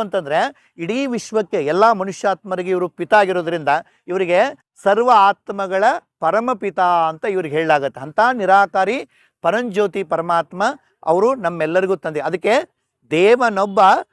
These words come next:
ನಾಮ ಹಲವು ಅಂತಕ್ಕಂಥದ್ದು ಬಸವಣ್ಣವ್ರು ಹೇಳ್ತಾರೆ. ಪರಮಾತ್ಮ ಒಬ್ಬನೇ ಆಗಿದ್ದಾನೆ,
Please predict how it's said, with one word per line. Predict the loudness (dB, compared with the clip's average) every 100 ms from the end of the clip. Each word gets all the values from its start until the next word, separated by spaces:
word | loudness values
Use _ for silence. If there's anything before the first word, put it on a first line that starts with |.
| _ -6 0
ನಾಮ | 0 0 -2
ಹಲವು | -2 -2 -4
ಅಂತಕ್ಕಂಥದ್ದು | -4 -8 -8 -6 -6 -6
ಬಸವಣ್ಣವ್ರು | -8 -6 -6 -4 -2
ಹೇಳ್ತಾರೆ. | -2 -2 -4 -6 _ _ _
ಪರಮಾತ್ಮ | 0 4 4 2 0 0
ಒಬ್ಬನೇ | 0 0
ಆಗಿದ್ದಾನೆ, | -2 0 -2 -2